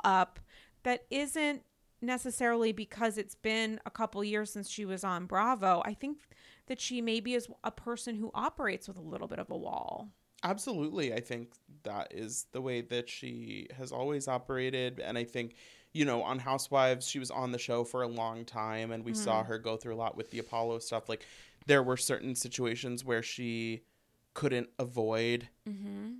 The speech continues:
Speaker 2: at least, maybe not being, like, emotionally vulnerable, but at least
Speaker 1: Mm-hmm.
Speaker 2: us,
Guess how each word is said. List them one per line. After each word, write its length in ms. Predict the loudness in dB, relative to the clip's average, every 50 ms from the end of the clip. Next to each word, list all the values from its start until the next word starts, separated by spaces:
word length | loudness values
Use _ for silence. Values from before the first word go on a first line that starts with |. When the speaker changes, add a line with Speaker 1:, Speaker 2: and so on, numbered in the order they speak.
| -14 _ _ _ _ _ _ _ _ 2
Speaker 2:
at 180 | 2 2 2 2
least, 320 | 0 2 2 2 0 -2 -8 _ _ -20 -20 -14 -2 2
maybe 240 | 4 4 4 4 6
not 260 | 6 6 6 4 2
being, 240 | 2 2 2 4 4
like, 240 | 4 4 4 2 0 0
emotionally 580 | 2 2 4 2 2 2 0 0 2 2 2 2
vulnerable, 560 | 2 2 2 4 4 4 4 6 6 4 6
but 140 | 6 6 4
at 140 | 4 4 4
least 220 | 2 2 2 0
Speaker 1:
Mm-hmm. 100 | 2 2
Speaker 2:
us, 220 | 2 2 2 -2